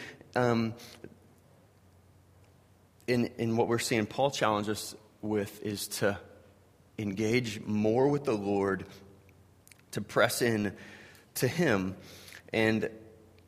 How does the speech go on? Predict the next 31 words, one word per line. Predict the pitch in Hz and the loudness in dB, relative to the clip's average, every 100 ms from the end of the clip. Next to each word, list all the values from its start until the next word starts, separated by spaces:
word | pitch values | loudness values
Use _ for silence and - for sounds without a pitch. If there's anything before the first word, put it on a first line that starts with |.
| _ _ - - | _ _ -20 0
so | 117 | 6
I | |
wanna | 143 185 | 10 10
ex-, | 175 147 | 10 8
I | |
wanna | 165 165 | 8 6
explore | - 160 151 | 4 4 4
this | 120 - | 4 2
a | - | 0
little | 110 107 | 0 2
bit. | 104 92 - - - - | 4 2 0 -10 -18 -10
Um, | 104 101 98 - - | -8 -6 -8 -12 -6
what | 120 175 | 8 8
is | 202 | 10
it, | 196 139 | 6 4
what | 135 190 | 6 6
does | 202 | 6
it | 139 | 4
mean | 143 147 143 | 6 8 6
to | - 127 | 4 0
press | - 151 123 120 - - - - - - - - - | 2 6 6 6 2 0 -8 -20 -20 -20 -20 -10 0
in? | 120 98 95 95 - - - - | 2 2 -2 -6 -16 -20 -20 0
Uh, | 120 | 4
when | 123 131 | 6 8
I | |
was | 160 180 139 | 8 6 2
in | 135 131 120 | 2 4 2
high | - 135 | 2 2
school, | 131 - 107 113 - - - - _ _ _ - - - | 2 0 -2 -2 -8 -20 -20 -20 _ _ _ -20 -16 -8
I, | 117 117 113 | -2 2 2
uh, | 107 98 | 2 0